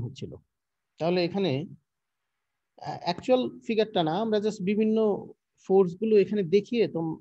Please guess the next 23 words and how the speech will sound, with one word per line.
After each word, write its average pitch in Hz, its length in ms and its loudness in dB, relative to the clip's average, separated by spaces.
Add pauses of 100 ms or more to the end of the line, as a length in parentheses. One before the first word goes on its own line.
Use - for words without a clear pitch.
তোমাদের 165 320 -2
just 160 200 -2
দেখানোর 214 320 -2
চেষ্টা 196 240 -4
করতেছি 143 320 -8 (140)
যে 156 60 -2 (100)
আসলে, 151 240 -4 (760)
আহ, 139 140 0 (120)
এক্স-, - 200 -8 (120)
impulse 208 280 2 (100)
ডায়াগ্রামটার 170 500 0
মধ্যে 160 200 -4
আমরা 156 200 0
force 151 220 0
গুলো 147 120 0 (100)
কিভাবে 170 260 0 (100)
represent 123 400 -6
করতে 135 240 -8
পারি। 101 120 -14 (160)
তো - 40 -4 (100)
ধরে 196 160 0
নাও 208 160 -2
এটা 208 100 -2